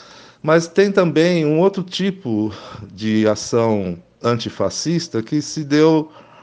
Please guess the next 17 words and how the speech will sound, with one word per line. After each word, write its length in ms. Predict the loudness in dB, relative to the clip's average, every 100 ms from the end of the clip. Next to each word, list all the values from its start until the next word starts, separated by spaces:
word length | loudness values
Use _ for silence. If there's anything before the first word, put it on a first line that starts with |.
| -20 -20 -10 2
eh, 200 | 4 4
no 120 | 2
plano 340 | 2 2 2
cultural, 760 | 0 -4 0 4 6 4 2 -4 -16 -20 -20 -12
né? 200 | -10 -10 _ _ -20 -20 -8
Porque 220 | -4 4
a 60 | 6
luta 340 | 6 4 2
contra 260 | 2 0 -2
o 40 |
fascismo, 760 | -2 -2 -2 -2 -2 -2 -2 -4
ele 400 | 0 4 4 2 -6 _ _
é 140 | 2 2
também 360 | 2 2 2
uma 160 | 2 2
luta 440 | 2 4 2 2 -4 -20 -10
cultural. 640 | -8 -4 0 2 2 0